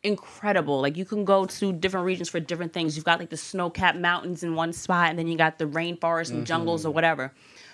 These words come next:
Speaker 1: Um, but I went to, um, Qatar in the Middle East,
Speaker 2: Yes.
Speaker 1: and I was in Doha for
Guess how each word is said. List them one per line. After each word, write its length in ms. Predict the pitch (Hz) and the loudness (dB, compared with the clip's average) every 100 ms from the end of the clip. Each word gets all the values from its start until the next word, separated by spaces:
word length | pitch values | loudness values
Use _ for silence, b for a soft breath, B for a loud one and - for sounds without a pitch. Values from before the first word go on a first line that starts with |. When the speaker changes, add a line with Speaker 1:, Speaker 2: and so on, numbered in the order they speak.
| B 160 | B -2
Speaker 1:
Um, 440 | 170 165 165 165 _ | 0 0 -2 -6 _
but 200 | 196 175 175 | 2 4 4
I 120 | 185 | 4
went 340 | 185 233 285 - 269 | 4 2 0 -4 0
to, 380 | 240 226 220 - | 2 4 0 4
um, 460 | 180 170 165 165 - | 4 6 4 -2 -6
Qatar 440 | 196 165 131 151 - | -2 2 4 2 -4
in 60 | 165 | -2
the 80 | 160 | 2
Middle 260 | 160 180 | 2 2
East, 220 | 143 143 - | 2 0 -8
Speaker 2:
Yes. 320 | - - - - | -16 -18 -20 -6
Speaker 1:
and 480 | 156 151 147 147 147 - | -2 0 0 -2 -4 2
I 440 | 156 156 156 151 - | 4 4 2 -2 -4
was 400 | 165 156 156 156 | -2 0 0 -4
in 340 | 160 156 151 147 | -4 -2 -2 2
Doha 560 | 165 175 170 156 151 - | 2 4 6 4 4 -2
for 580 | 165 156 151 147 143 147 | -2 0 2 2 2 -2